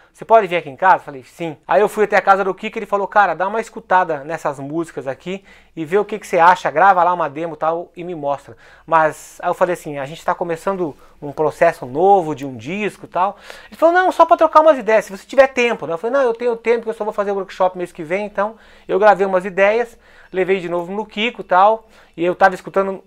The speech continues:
no estúdio dele lá embaixo, ele tava fazendo alguma coisa assim, falou, "Pô, essa parte ficou legal, essa parte aqui, puto, eu preferia que você fizesse mais como eu tinha imaginado a música." Então foi meio assim. Nesse meio tempo, quando estava só eu e o Kiko envolvido nesse processo,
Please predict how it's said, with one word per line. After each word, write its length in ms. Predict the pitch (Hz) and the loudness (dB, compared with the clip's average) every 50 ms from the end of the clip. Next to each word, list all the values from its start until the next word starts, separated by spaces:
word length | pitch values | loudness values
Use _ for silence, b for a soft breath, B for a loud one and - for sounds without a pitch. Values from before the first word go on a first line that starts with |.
| _ - | _ -10
no 160 | 170 175 180 | -6 -6 -6
estúdio 380 | 170 - - - 202 180 160 147 | -6 -8 -10 -10 -10 -8 -4 0
dele 180 | 175 180 170 | 0 0 2
lá 160 | 165 180 196 | 2 0 0
embaixo, 420 | 208 190 160 165 190 202 - - 180 | 0 0 2 2 2 2 0 -2 -8
ele 120 | 165 156 | -8 -4
tava 300 | - 170 165 165 160 147 | -2 0 2 2 0 0
fazendo 260 | - - 147 156 156 | 0 -4 -6 -4 -4
alguma 200 | 156 147 156 147 | -6 -4 -4 -4
coisa 200 | - 160 160 156 | -4 -4 -8 -8
assim, 120 | 156 160 170 | -8 -10 -6
falou, 140 | 165 180 170 | -6 -6 -4
"Pô, 160 | - 190 170 | 2 0 0
essa 160 | 160 - 151 | 2 0 -2
parte 220 | - - 170 160 | 0 0 0 0
ficou 160 | - - 175 165 | -2 -8 -6 -6
legal, 440 | 156 131 139 160 170 180 180 - B B B B B | -6 -2 0 0 2 2 0 -4 B B B B B
essa 220 | B 165 - 180 160 | B 0 0 0 2
parte 320 | - 180 175 175 - 160 | 6 6 6 6 4 -4
aqui, 160 | 156 - 180 | -8 -8 -10
puto, 240 | 160 - 165 - 156 156 147 - _ _ _ | -8 -8 -6 -2 -2 -2 -2 -4 _ _ _
eu 100 | - 156 | -10 -8
preferia 380 | - 165 165 - 170 156 170 170 | -6 -6 -8 -6 -6 -4 -4 -4
que 100 | 165 160 | -4 -6
você 180 | 151 151 - 156 | -20 -16 -18 -16
fizesse 380 | - 147 143 160 165 160 - | -14 -6 -4 -4 -4 -4 -6
mais 260 | 151 156 170 165 165 | -6 -4 -4 -4 -6
como 340 | - - 165 156 147 135 b b b b b b b b | -6 -6 -6 -4 -4 -8 b b b b b b b b
eu 160 | 156 151 147 | -4 -4 -4
tinha 240 | 147 - - 165 160 | -4 -4 -6 -6 -4
imaginado 560 | 156 156 147 143 139 139 139 143 147 143 143 | -2 0 0 0 0 -2 -4 -2 -2 -2 -2
a 60 | 139 | -4
música." 260 | 139 147 170 170 - 190 | -4 -4 -6 -6 -6 -4
Então 140 | 180 220 214 | 0 0 4
foi 160 | - 233 226 | 6 6 8
meio 220 | 226 233 247 254 | 8 8 8 8
assim. 340 | 247 - - - 160 120 110 B B B B B B B B B | 6 6 2 -6 -10 -10 -10 B B B B B B B B B
Nesse 360 | 170 214 262 269 - - 247 | 6 6 6 6 6 0 4
meio 260 | 240 233 214 196 170 | 6 8 8 6 4
tempo, 580 | - - 190 196 226 247 226 - - 104 95 _ _ _ _ _ _ _ _ | 0 -2 -2 0 0 -2 -2 -4 -12 -18 -18 _ _ _ _ _ _ _ _
quando 160 | - 165 170 | -8 -4 -4
estava 300 | 175 - - 185 180 170 | -4 2 4 6 6 6
só 280 | 151 - - 220 240 240 | 2 0 2 4 4 6
eu 200 | 202 208 208 202 | 4 4 2 0
e 20 | |
o 60 | 180 - | -4 -6
Kiko 340 | - - 185 - - - - | -8 -16 -16 -16 -16 -18 -14
envolvido 460 | 180 156 147 160 151 143 170 156 165 | -14 -10 -8 -8 -8 -8 -8 -10 -8
nesse 220 | 165 175 170 - | -8 -10 -10 -10
processo, 640 | - - 147 139 - - 170 180 185 - - 143 - | -12 -12 -12 -12 -6 -6 -4 -4 -4 -6 -10 -20 -20